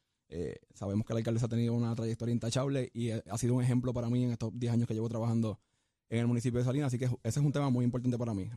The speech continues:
De igual manera, el tema del desarrollo económico también es un tema muy importante, yo sé, tanto para el distrito como para el país. Y de igual forma, el desarrollo turístico del distrito, que actualmente, eh, nosotros tenemos mucho potencial turístico en el distrito y no se está haciendo absolutamente nada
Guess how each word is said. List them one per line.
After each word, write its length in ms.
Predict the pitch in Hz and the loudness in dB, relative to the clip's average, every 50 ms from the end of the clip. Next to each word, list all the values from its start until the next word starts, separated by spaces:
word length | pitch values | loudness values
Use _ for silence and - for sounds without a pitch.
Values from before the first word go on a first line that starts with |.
| - - | -12 -12
De 160 | - 113 120 | -6 -4 -2
igual 180 | 120 113 117 120 | 0 2 2 2
manera, 400 | 127 131 127 131 143 143 139 - - | 2 2 2 2 0 0 -2 -4 -4
el 180 | - 127 120 | -4 -4 -2
tema 200 | - 123 123 123 | 0 0 0 2
del 80 | 127 127 | 2 0
desarrollo 280 | 127 - 131 120 123 127 | 0 0 0 0 0 0
económico 340 | 123 127 123 127 131 139 | 0 2 2 2 2 0
también 300 | 131 123 120 113 120 120 | 0 0 0 0 0 0
es 20 | 117 | 0
un 120 | 123 120 | 0 0
tema 180 | - 120 123 123 | 0 0 2 2
muy 100 | 127 123 | 4 4
importante, 440 | 123 123 131 120 117 123 123 123 123 | 2 2 0 0 0 0 0 0 0
yo 80 | 117 | 0
sé, 100 | 120 127 | -2 0
tanto 220 | 120 127 123 123 113 | 0 0 0 0 0
para 100 | 123 113 | 0 -2
el 60 | 107 | -2
distrito 260 | 113 113 113 107 117 | -2 -4 -4 -2 0
como 160 | 117 123 123 | 0 0 0
para 140 | - 120 113 | 0 -2 -4
el 60 | 110 | -6
país. 340 | - 107 110 143 196 - - _ _ _ _ _ _ _ _ - | -4 -4 -4 -4 -4 -6 -10 _ _ _ _ _ _ _ _ 0
Y 60 | 131 | 2
de 60 | 131 | 4
igual 200 | 131 123 131 143 | 4 4 2 0
forma, 460 | 135 - 170 160 147 135 135 151 - _ _ | 0 -2 -2 0 0 0 -2 -4 -8 _ _
el 160 | - 107 120 | -8 -4 -4
desarrollo 400 | 123 123 113 117 110 113 120 139 | -2 -2 -2 0 0 2 2 2
turístico 500 | 143 147 139 139 139 - - 135 139 135 | 2 2 2 2 0 0 0 2 2 2
del 200 | 131 127 123 123 | 2 2 2 2
distrito, 400 | 123 127 - - 131 135 175 170 | 0 0 0 2 0 2 0 0
que 80 | 127 127 | -2 -4
actualmente, 760 | 117 117 - - 120 123 123 131 127 127 - 185 175 170 - - - | -4 -6 -4 0 2 4 4 4 4 2 0 -2 -6 -6 -8 -12 -10
eh, 280 | - 117 113 101 90 - _ _ | -8 -6 -6 -6 -10 -12 _ _
nosotros 240 | - 120 123 117 123 | -4 -2 -2 0 0
tenemos 200 | 143 143 143 143 | 0 2 2 4
mucho 320 | 143 135 143 156 165 - 165 | 4 4 4 2 2 0 -2
potencial 400 | 160 147 147 143 147 143 147 143 | 0 0 0 0 0 0 -2 -2
turístico 340 | - 143 135 135 - 151 139 | -2 -2 -2 -2 -2 0 0
en 60 | 139 | 0
el 60 | 139 139 | 0 0
distrito 300 | 139 - 120 120 131 151 | 0 -2 -2 -2 0 0
y 40 | 147 | 0
no 60 | 123 | -2
se 60 | 120 | -2
está 100 | 120 - | -4 -4
haciendo 180 | 127 139 135 139 | -4 -2 -2 -2
absolutamente 500 | 135 - 113 113 107 123 123 123 110 117 | -2 -4 -4 -2 0 0 0 0 0 0
nada 300 | 117 113 117 110 110 | -2 -2 -2 -4 -6